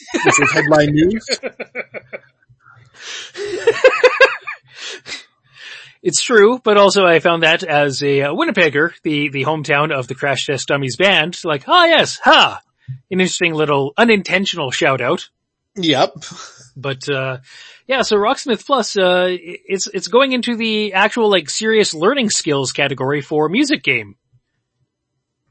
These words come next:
Speaker 1: Yeah.
Speaker 2: So, uh, take that, uh, everything else you've ever done, Guitar Hero, Rock Band, all those sorts of, uh, entries.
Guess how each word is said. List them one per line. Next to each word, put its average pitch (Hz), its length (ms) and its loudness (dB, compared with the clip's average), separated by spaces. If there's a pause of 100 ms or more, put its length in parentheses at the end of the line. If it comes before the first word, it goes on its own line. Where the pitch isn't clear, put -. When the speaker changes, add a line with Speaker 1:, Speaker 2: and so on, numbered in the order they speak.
(460)
Speaker 1:
Yeah. 165 380 -4 (1080)
Speaker 2:
So, 127 360 -8 (360)
uh, 131 240 2
take 202 220 2
that, 202 380 2
uh, 208 40 6
everything 190 440 2
else 175 200 0
you've 180 140 -4
ever 175 200 0
done, 190 260 0
Guitar 147 360 -2
Hero, 151 680 0
Rock 139 340 -4
Band, 151 320 -2
all 139 240 -2
those 147 240 -2
sorts 139 240 -4
of, 131 280 -8
uh, 131 360 -6
entries. 156 520 -4